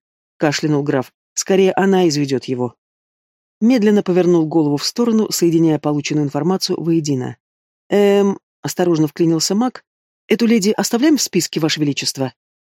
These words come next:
«Список больше не нужен, Атавьер. Готовь письмо», произнёс я, смотря в одну точку. «Да, мой повелитель», засуетился мужчина, шурша бумагой. «Кого вписываем?» «А ты как думаешь?»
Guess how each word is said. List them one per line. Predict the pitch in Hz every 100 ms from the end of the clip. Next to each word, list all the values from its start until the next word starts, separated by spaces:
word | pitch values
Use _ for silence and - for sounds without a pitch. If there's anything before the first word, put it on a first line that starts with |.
| _ _ _
«Список | - - 294 262 196
больше | 208 190 208
не | 214
нужен, | 220 170 165
Атавьер. | 160 - 156 135 127 - _ _ -
Готовь | 185 214 185
письмо», | 202 - 190 139 _ _ _ _ -
произнёс | 160 143 147 -
я, | 190
смотря | 196 160 139 147
в |
одну | 139 143
точку. | - 120 - - 127 _ _ _ _ _
«Да, | 160 185
мой | 156
повелитель», | - 143 135 123 131 123 _ _ _ -
засуетился | 160 170 160 151 -
мужчина, | 147 143 - 196 170
шурша | - 175 - 160
бумагой. | 170 156 120 123 - _ _ _
«Кого | - 277
вписываем?» | 269 - - 143 135 131 _ _ _ _
«А | 156
ты | -
как | 170 143
думаешь?» | 139 131 120 -